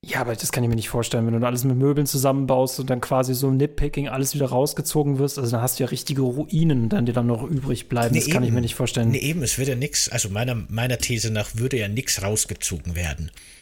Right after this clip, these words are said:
Speaker 2: Du
Speaker 1: Hm,
Speaker 2: kriegst nur das
Speaker 1: hm,
Speaker 2: neue
Speaker 1: hm.
Speaker 2: Zeug nicht mehr. Aber keine Ahnung. F-, da, da fehlt vielleicht auch so ein bisschen der, der soziale Aspekt, aber andererseits hat den Genshin Impact auch nicht und das funktioniert auch ziemlich gut.
Speaker 1: Hm.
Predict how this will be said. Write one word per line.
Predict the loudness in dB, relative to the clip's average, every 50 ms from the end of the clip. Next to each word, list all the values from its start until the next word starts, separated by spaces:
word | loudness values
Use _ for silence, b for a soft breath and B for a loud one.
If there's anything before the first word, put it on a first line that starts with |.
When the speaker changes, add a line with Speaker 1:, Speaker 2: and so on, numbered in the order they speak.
| B _ _ _ _ _ _ _ _ _ _ _ _ -8
Speaker 2:
Du | -2 0
Speaker 1:
Hm, | 0
Speaker 2:
kriegst | 2 0 0 0
nur | 2 2
das | 4 4 4
Speaker 1:
hm, | 4
Speaker 2:
neue | 2 4 4 4 4
Speaker 1:
hm. | 2 2
Speaker 2:
Zeug | 0 -2 -2 -4 -4 -4
nicht | -4 -4 -4 -4
mehr. | -4 -4 -6 -8 -10 _ _ _ -12 B B B B B B
Aber | 0 0 0
keine | 2 2 0 0 0 -2
Ahnung. | -4 -4 -6 -6 -8 -10 -12 _ _ _ _ _ _ _ -8 -6
F-, | -6 -4 -2
da, | -2 -2 0
da | 0 -2 -2
fehlt | -2 0 -2 -2 -2 -2
vielleicht | -2 -2 0 0 0 -2 -2 -2
auch | -2 -2 0
so | 0 -2
ein | -2 -2
bisschen | -2 0 0 0 0 -2
der, | -2 -2 0 -2 -2
der | -2 -2 -2
soziale | -2 -2 -2 -2 -2 0 0 2 2 2 0 0 0
Aspekt, | -2 -2 -2 -2 -2 -4 -4 -4 -8 -12 B B B B B B
aber | -2 -2 -2
andererseits | -2 -2 0 0 0 0 0 -2
hat | -2 -2 -2
den | -2 -2
Genshin | -2 -2 0 0 -2 -2 -2
Impact | -4 -4 -2 -2 -4 -4 -4 -4 -2
auch | -2 -2 -2 -2 -4
nicht | -4 -4 -2 -2
und | -4 -4 -4 -2
das | -2 -2
funktioniert | -2 -4 -4 -4 -4 -4 -4 -4 -4
auch | -4 -6 -6 -4 -4
ziemlich | -4 -4 -2 -4 -4 -4 -2 -2 -4 -4
gut. | -4 -2 0 2
Speaker 1:
Hm. | 2 2 0